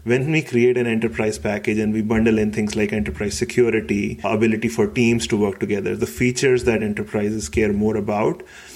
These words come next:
they start to value that software. And in that sense, software is a Veblen good. If it is too expensive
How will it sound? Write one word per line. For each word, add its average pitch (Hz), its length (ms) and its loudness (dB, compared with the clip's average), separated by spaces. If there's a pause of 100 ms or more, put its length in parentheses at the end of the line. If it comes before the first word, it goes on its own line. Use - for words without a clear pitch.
(420)
they 127 460 2
start 113 400 -2
to 123 60 4
value 107 720 2
that 101 280 -4
software. 101 480 -4
And 117 220 -2
in 127 140 0
that 131 220 0
sense, 113 640 -2
software 135 480 2
is 113 140 2
a 110 80 2
Veblen 107 460 0
good. 107 360 -4 (320)
If 127 160 2
it 143 100 0
is 147 140 -2
too 156 140 2
expensive 123 920 0